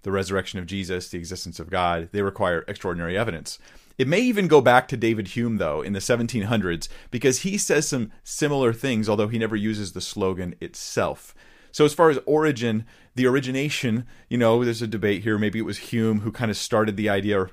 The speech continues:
helped first popularize the idea that you can just ignore and dismiss claims that you feel are ridiculous or extraordinary or outside your own worldview.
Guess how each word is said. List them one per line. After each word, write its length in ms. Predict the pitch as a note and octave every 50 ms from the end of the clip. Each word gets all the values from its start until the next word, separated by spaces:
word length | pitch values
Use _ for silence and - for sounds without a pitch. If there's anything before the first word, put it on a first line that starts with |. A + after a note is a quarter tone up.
| -
helped 360 | - G#2+ B2+ - - - -
first 280 | - - B2 A2+ - -
popularize 720 | - - G#2+ G2 - A#2 G#2 G#2 G2+ G2 F#2+ F#2 F2+ F2+ -
the 160 | - G2+ F#2+
idea 300 | F#2 F2+ F2 G2 F#2+ F#2+
that 140 | F2 F#2+ E2+
you 140 | F#2+ G2+ G2+
can 160 | - G#2+ F#2
just 240 | F#2 F#2 - - - _ - - _ _ - _
ignore 440 | - G#2 G2 G2+ G2 G2+ G2 G#2+ A2
and 140 | G#2+ G2 F#2
dismiss 640 | G2 F2+ - - G2 G2 G2 A2+ A2+ - - - - - - _ _ _ _ _ _ _ - -
claims 380 | - - A#2+ A2 G#2+ A2 A2 A2
that 100 | A2+ F#2
you 100 | A2 G#2
feel 380 | - - A#2 G#2+ G#2 A2 G#2+ -
are 140 | - F#2 F2
ridiculous 680 | E2+ F2 F2 G#2 G#2 - - B2+ C3 C#3+ C#3+ - - -
or 220 | - G2+ F#2 G2
extraordinary 760 | - A2 - - - A2+ A2+ A2+ A2+ A#2+ B2 C3 B2+ C#3 C#3
or 140 | - - F#2+
outside 460 | D2+ G#2 E2+ - - - G#2+ G2+ F#2
your 100 | G2+ G2+
own 140 | G2 F#2+ F2+
worldview. 500 | F2+ G2+ G#2+ G#2+ G#2+ A2+ B2 C3 C#3+ C#3+